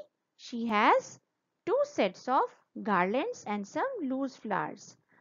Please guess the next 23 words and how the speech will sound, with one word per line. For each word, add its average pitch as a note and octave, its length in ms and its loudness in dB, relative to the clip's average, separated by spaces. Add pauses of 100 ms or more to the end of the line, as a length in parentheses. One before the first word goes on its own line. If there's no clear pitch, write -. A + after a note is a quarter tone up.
(160)
Let's D#4+ 320 2
count G3+ 340 -4
the F#4 160 2 (460)
first D4 320 4
set. - 400 -6 (680)
How G3 180 -4
many A#3+ 260 -2
garlands? C#4 680 2 (420)
One, G#3 340 -2 (320)
two, B3+ 380 -8 (160)
three, A#3 360 -8 (360)
four, A#3+ 360 -4 (260)
five. D#4+ 320 4 (680)
Five G#3+ 240 0
garlands B3 520 4
means F4+ 480 -4 (600)
fifty. A3 680 -2 (340)
And A3 160 -6
how A#3 140 0
many C#4 220 0
loose? F#4 560 0 (280)
Eight. G#3+ 580 0 (600)
Fifty D4 460 -2